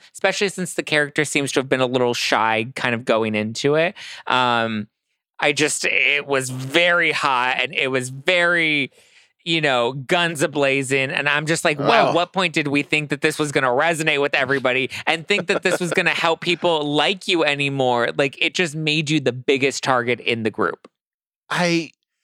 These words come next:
Speaker 2: I can't imagine how he thought that would work at,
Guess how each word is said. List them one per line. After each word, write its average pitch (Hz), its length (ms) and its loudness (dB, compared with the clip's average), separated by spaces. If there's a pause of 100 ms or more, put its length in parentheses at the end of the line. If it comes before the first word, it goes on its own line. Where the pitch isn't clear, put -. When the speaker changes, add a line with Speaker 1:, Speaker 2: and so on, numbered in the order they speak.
(480)
Speaker 2:
I - 60 -4
can't 226 240 0
imagine 165 340 2
how 127 440 2 (200)
he - 180 -6
thought 139 280 0
that 127 200 2
would 110 300 -2
work 104 540 -4 (1000)
at, 135 180 0